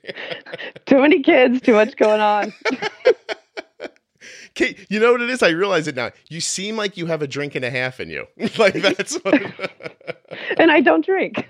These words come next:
Speaker 2: <laughs> But
Speaker 1: Like, you, you know what I mean? Like, you're, you're, it's like you've given up just a little bit. <laughs>
Speaker 2: Yes. Yeah.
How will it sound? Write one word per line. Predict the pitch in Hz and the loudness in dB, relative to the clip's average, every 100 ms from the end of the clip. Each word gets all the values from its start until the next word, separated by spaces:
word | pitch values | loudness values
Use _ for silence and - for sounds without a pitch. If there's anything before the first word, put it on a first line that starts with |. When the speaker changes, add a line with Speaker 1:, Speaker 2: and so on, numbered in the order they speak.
| - | -2
Speaker 2:
<laughs> | - - 359 - | 0 0 -4 -2
But | - - - - | -2 -4 -14 -10
Speaker 1:
Like, | 233 180 | -6 -4
you, | 214 - - | -6 -10 -6
you | 277 | 0
know | 240 | 2
what | 240 | 2
I | |
mean? | 240 | 2
Like, | 220 214 | 0 0
you're, | 202 190 | -4 -4
you're, | 180 175 165 _ - | -4 -6 -6 _ -18
it's | 160 214 | -6 -4
like | 202 | -2
you've | 208 139 | -4 -4
given | 160 175 165 | -2 0 2
up | 151 151 | 0 -2
just | 120 151 156 - | -2 -2 0 -2
a | |
little | 147 135 127 | -2 -2 -2
bit. | 113 101 - - | -2 -4 -2 -6
<laughs> | - - - - - - _ - - | -6 -12 -12 -10 -10 -10 _ -8 2
Speaker 2:
Yes. | 196 156 - - - - - | 4 4 2 -8 -12 -14 -6
Yeah. | - | -2